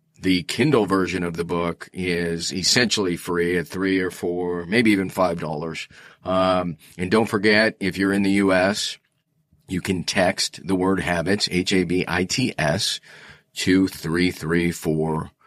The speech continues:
four four. And lastly, there is a free habit tracker in terms of the app, the original habit tracker.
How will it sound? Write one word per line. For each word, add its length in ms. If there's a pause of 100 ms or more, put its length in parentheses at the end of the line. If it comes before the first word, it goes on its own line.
(240)
four 340
four. 580 (880)
And 600
lastly, 920
there 240
is 380
a 220
free 580
habit 400
tracker 560
in 100
terms 320
of 140
the 180
app, 300
the 100
original 460
habit 320
tracker. 500